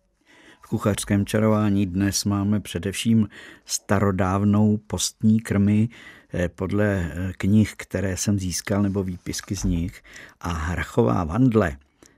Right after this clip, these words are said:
je jeden z receptů, který jsem si vypsal a který zkusím někdy uvařit, možná s nějakou variantou, eh, uvidíme. Každopádně možná jste si všimli, že už v těch prvních receptech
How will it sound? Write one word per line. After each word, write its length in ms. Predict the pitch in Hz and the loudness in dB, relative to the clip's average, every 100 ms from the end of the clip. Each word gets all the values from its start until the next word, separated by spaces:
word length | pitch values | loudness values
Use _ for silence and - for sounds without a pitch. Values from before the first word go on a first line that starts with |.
| _ | _
je 500 | 117 95 95 98 98 | -8 -4 -2 0 0
jeden 440 | 87 90 90 101 | 0 -2 2 4
z 60 | 104 | 4
receptů, 560 | 92 78 - 95 - 104 | 0 -4 -4 -4 -6 -10
který 320 | - 92 85 | -6 -6 -6
jsem 260 | - 85 | -6 -6
si 160 | 82 101 | -4 -4
vypsal 520 | 92 - - 85 98 | -6 -8 -6 -4 -4
a 40 | 117 | -6
který 420 | - 143 226 185 | -4 -2 -2 -4
zkusím 580 | - - 117 - 131 107 | -8 -8 -6 -2 0 2
někdy 280 | 110 104 | 0 -2
uvařit, 460 | 98 95 104 101 101 | -4 -2 0 0 0
možná 360 | 101 92 104 98 | -2 0 0 0
s 80 | |
nějakou 380 | 113 107 110 113 | 0 -2 0 -2
variantou, 720 | 104 104 107 104 104 110 107 107 - - - - | 0 0 0 0 0 0 -2 -4 -16 -20 -16 -6
eh, 180 | 92 92 | -2 -2
uvidíme. 640 | 95 92 92 98 90 87 | -2 -2 -2 0 0 0
Každopádně 760 | 98 110 98 113 120 120 131 143 | 0 -2 0 0 0 0 0 0
možná 360 | 104 98 101 104 | 0 0 0 -2
jste 160 | - | -4
si 160 | - - | -4 -6
všimli, 460 | - 107 101 98 | -2 0 2 2
že 100 | 95 | 0
už 180 | 101 101 | -2 -2
v 40 | - | -4
těch 240 | 110 - _ | -6 -6 _
prvních 380 | - 87 98 - | -6 -2 -4 -2
receptech 640 | 95 - 98 - 98 95 | -6 -6 -10 -8 -10 -10